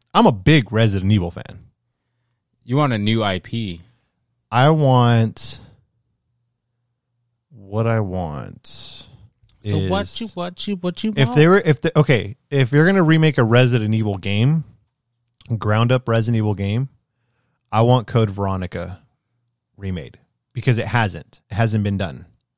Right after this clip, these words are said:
Speaker 1: I don't want games that are, aren't, I don't want games that ha-, are that o-, o-, not that old to be remade.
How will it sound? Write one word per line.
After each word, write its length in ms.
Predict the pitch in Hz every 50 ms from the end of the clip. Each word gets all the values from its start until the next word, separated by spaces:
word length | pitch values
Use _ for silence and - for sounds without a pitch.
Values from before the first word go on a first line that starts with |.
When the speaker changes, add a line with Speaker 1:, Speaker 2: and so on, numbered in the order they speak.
| _ _ _ _ _ _ _ _ _ _ _ -
Speaker 1:
I 80 | 123
don't 120 | 143 170 185
want 220 | 202 190 135 113
games 340 | 101 120 123 135 139 123 107
that 140 | 120 113 107
are, 180 | 107 101 92 -
aren't, 360 | 92 101 107 110 113 110 - _ _ _ _ _ _ _ _ _ _ _ _ _ _ -
I 60 | -
don't 80 | 131 156
want 140 | 185 175 135
games 200 | 147 151 147 127
that 100 | 131 117
ha-, 160 | 127 120 110
are 420 | 107 - 101 107 104 104 98 95 90 90
that 320 | 95 107 110 123 120 - - -
o-, 140 | 104 98
o-, 400 | - - 104 104 101 95 95 92 -
not 200 | 110 117 120 123
that 140 | 139 123 107
old 380 | 101 101 107 123 147 151 - _ _ _ _ _ _ _ _ _ _ _ _ _ _ -
to 120 | - -
be 140 | 104 113 107
remade. 680 | 98 98 107 107 101 95 92 92 85 - - - -